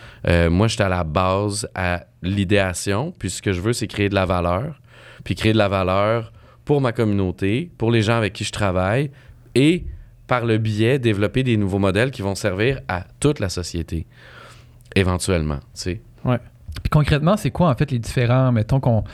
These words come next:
Speaker 3: qu'on sépare, euh, ton cerveau entre les différents projets, là, tu sais,
Speaker 1: Ouais.
Speaker 3: mettons qu'on fait la, l'éventail, c'est, c'est quoi les, les principaux, mettons, trucs qui, les principales, les principales compagnies, finalement, dans lesquelles, euh, tu t'investis ?
Speaker 1: Euh, ben, Studio Le Nid, c'est la main,
Speaker 3: Ouais.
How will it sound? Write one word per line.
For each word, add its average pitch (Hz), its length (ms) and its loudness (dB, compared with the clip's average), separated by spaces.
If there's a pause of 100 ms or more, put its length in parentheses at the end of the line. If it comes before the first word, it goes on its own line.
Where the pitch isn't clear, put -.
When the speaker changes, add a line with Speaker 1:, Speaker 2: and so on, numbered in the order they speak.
(300)
Speaker 3:
qu'on 117 140 6
sépare, 127 480 4
euh, 110 300 -2 (320)
ton 117 140 0
cerveau 127 440 2
entre 117 240 2
les 117 60 4
différents 123 320 4
projets, 123 400 4
là, 113 120 4
tu 110 80 0
sais, 113 60 6
Speaker 1:
Ouais. 110 60 6
Speaker 3:
mettons 127 220 0
qu'on 120 160 0
fait 123 160 0
la, 107 300 2 (320)
l'éventail, 120 540 4
c'est, 123 160 0
c'est 113 200 0
quoi 147 160 4
les, 123 120 4
les 113 140 4
principaux, 120 440 2
mettons, 120 300 2
trucs - 240 2
qui, 110 380 2 (640)
les - 360 0
principales, 135 300 4
les 120 60 2
principales 123 280 4
compagnies, 127 420 4
finalement, 123 340 4
dans 113 60 4
lesquelles, 117 360 4
euh, 117 220 4 (240)
tu - 100 -12
t'investis ? 117 520 4 (120)
Speaker 1:
Euh, 104 460 4
ben, 110 320 2
Studio 117 400 -2
Le 127 120 4
Nid, 117 220 4
c'est 110 160 -2
la 87 140 2
main, 90 400 0
Speaker 3:
Ouais. 123 140 2